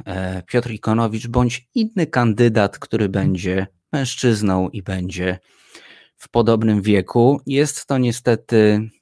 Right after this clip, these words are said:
smutna, być może piękna pointa, jak podpowiada tutaj redaktor Gruca, ale również smutna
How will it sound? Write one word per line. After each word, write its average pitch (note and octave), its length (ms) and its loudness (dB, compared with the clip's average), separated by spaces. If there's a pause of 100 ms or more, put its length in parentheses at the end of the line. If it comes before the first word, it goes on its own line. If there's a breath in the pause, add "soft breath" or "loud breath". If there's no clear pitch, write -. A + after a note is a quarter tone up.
(140)
smutna, A#2+ 800 -2 (320)
być G2 260 -10
może G2+ 300 -4
piękna F#2 440 -6
pointa, F#2 580 -6 (840)
jak A2+ 180 -8
podpowiada F#2 560 -8
tutaj F#2+ 320 -8
redaktor F#2+ 440 -6
Gruca, A2+ 360 -2
ale A#2 220 2
również A2 340 -2
smutna A#2 540 0